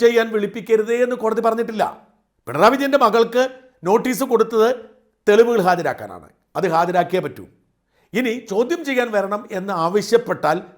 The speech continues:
പോയേ പറ്റൂ. ചോദ്യം ചെയ്യാൻ വിളിപ്പിക്കരുതെന്ന് പറഞ്ഞിട്ടില്ല, അന്വേഷണം നിർത്താൻ പറഞ്ഞിട്ടില്ല. ആകപ്പാടെ കോടതി പറഞ്ഞിരിക്കുന്നത്, ഈ കേസിൽ അന്തിമ തീരുമാനം ഉണ്ടാകുന്നത് വരെ അറസ്റ്റ് ചെയ്യരുതെന്ന്.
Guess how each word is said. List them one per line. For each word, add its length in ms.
പോയേ 320
പറ്റൂ. 240
ചോദ്യം 260
ചെയ്യാൻ 180
വിളിപ്പിക്കരുതെന്ന് 640
പറഞ്ഞിട്ടില്ല, 360
അന്വേഷണം 500
നിർത്താൻ 280
പറഞ്ഞിട്ടില്ല. 400
ആകപ്പാടെ 560
കോടതി 300
പറഞ്ഞിരിക്കുന്നത്, 560
ഈ 120
കേസിൽ 440
അന്തിമ 260
തീരുമാനം 420
ഉണ്ടാകുന്നത് 440
വരെ 160
അറസ്റ്റ് 340
ചെയ്യരുതെന്ന്. 420